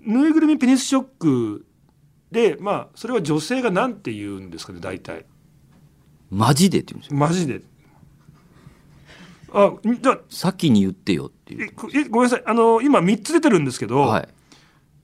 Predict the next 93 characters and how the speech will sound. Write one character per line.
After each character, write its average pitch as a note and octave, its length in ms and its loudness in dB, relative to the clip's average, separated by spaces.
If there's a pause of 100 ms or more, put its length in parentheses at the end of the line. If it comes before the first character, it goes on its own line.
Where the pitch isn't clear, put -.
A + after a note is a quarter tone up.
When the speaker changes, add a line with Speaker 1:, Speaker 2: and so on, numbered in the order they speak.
(240)
Speaker 1:
二 F4 280 0
つ F#4 160 -4 (200)
あ D4 120 2
る B3 80 2
ん D#3+ 60 -2
で B2 40 -2
す - 160 -10
ね。 B2 60 -2
同 C3+ 120 0
じ F#3+ 60 2
言 F#3+ 120 0
葉 G3 280 0
に D3+ 60 -2
な D#3+ 60 0
っ - 20 -2
ち - 80 -6
ゃ - 20 -4
う B2 40 -4
こ - 20 -4
と A2+ 80 -4
あ - 20 -4
る A2+ 80 -6
ん G2 60 -10
で - 60 -18
す - 40 -20
ね。 G#2+ 100 -12
Speaker 2:
は G#2 60 -12
い。 G2+ 140 -20
そ F#3 140 -2
れ F3+ 60 4
も G#2+ 200 2
票 D3+ 280 4
数 C3+ 240 -2
で F2 80 -6
そ F#2 140 -6
れ F2 80 -4
で E2+ 80 -6
す - 120 -14
ね。 - 160 -20 (260)
Speaker 1:
今 A#3+ 200 0
の B3+ 140 -2
と A3 80 0
こ G#3+ 60 0
ろ D#3+ 60 2
だ D3+ 60 -2
か D#3+ 40 -4
ら E3 40 0
三 G3 240 0
つ D4+ 120 -6
の C#4 100 4
う F#3 80 4
ち D3 240 -6
一 B3+ 220 -4
つ C4+ 100 -6
目 C4+ 160 2
が、 A#3+ 360 2
Speaker 2:
は G#2 160 -2
い。 - 140 -10 (200)
Speaker 1:
ぬ G3 240 -2
い A3+ 80 2
ぐ A#3 60 0
る A3+ 60 -2
み A3 120 0
ペ G3+ 80 0
ニ G#3+ 120 0
ス G#3 40 -6
シ - 160 -2
ョ - 20 2
ッ G#3+ 140 -14
ク A#2 100 -10
の C3 240 -2 (160)
「マ C#3 240 0
ジ A#3 160 0
で A2+ 260 -4
先 C#3 300 -2
言 C#3+ 100 4
っ - 20 -6
て C3 200 -6
よ」。 F2+ 160 -8 (600)
で、 F#3 80 -4
二 B3+ 160 -2
つ C4+ 100 -4
目 C4 140 2
が A3 320 2 (560)
「そ - 180 2
ろ G#3+ 80 6
そ - 80 2
ろ B2+ 80 2
片 C#3+ 220 -2
付 C3 120 -6
け C#3+ 60 0
る A2+ 80 -4
か」。 - 200 -10